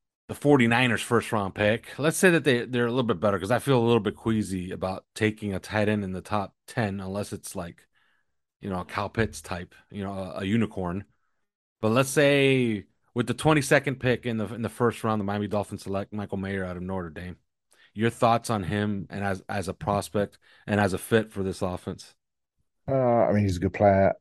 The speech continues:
Speaker 2: I don't, I wouldn't feel comfortable necessarily taking a tight end, um, at that point when there's just, you know, way bigger issues. You know, to me,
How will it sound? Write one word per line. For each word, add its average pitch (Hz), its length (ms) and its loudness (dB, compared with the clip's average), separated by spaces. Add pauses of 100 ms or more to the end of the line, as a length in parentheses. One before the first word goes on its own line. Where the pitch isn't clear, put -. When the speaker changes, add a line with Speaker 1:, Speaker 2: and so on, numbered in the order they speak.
Speaker 2:
I 85 360 0 (160)
don't, 87 300 4 (460)
I 85 100 6
wouldn't 87 240 0
feel 85 120 -4
comfortable 85 480 -2
necessarily 85 400 0
taking 85 320 -4
a 80 40 -2
tight 82 340 -4
end, 85 200 0 (720)
um, 82 640 0 (580)
at 90 140 0
that 82 160 4
point 90 400 0
when 85 360 0
there's 82 160 0
just, - 560 -8 (280)
you 92 80 -2
know, 73 180 -2 (340)
way 82 340 0
bigger 78 280 -4
issues. 78 560 -8
You 85 80 -4
know, 80 140 0
to 82 200 -6
me, 78 300 -2